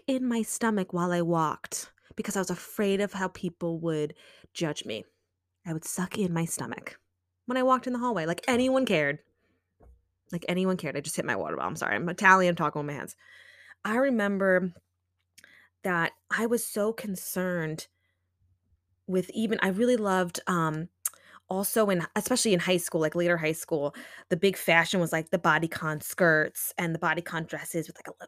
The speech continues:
like a, um, denim jacket. I love that fashion. It was so cute for the time. This is, like, twenty tens, if you will, twenty eleven, twenty twelve. I really wanted to wear that outfit so bad,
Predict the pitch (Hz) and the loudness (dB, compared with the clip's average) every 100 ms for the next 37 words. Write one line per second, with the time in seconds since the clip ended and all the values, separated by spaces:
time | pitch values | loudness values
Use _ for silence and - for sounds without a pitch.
0 | - 196 175 156 156 147 151 151 170 196 | -6 -4 -2 -2 -2 -4 -4 -6 -8 -2
1 | 175 170 175 226 202 190 208 196 214 202 | 0 0 -4 -4 -2 0 0 0 -2 -2
2 | 190 202 214 202 185 180 190 175 - 208 | -2 0 2 2 0 -2 -2 -2 -2 -4
3 | 208 214 190 - 185 170 160 175 175 233 | -2 -6 -6 -4 -2 4 4 4 2 0
4 | 214 247 233 - - - - - 196 185 | 0 -2 -2 -6 -16 -14 -8 0 2 2
5 | 180 180 175 170 170 196 196 - 214 220 | 0 2 4 4 2 2 0 0 0 2
6 | 214 214 208 202 175 156 170 175 170 170 | 4 4 4 0 0 2 2 4 2 -2
7 | - - - 151 147 151 - - - - | -10 -10 -4 -2 -2 -6 -12 -20 -20 -14
8 | - 160 180 220 175 170 175 175 170 160 | -10 -4 -2 -2 -2 -4 -4 -4 -2 -4
9 | 160 - - 151 175 160 | -4 -6 -4 -2 0 -2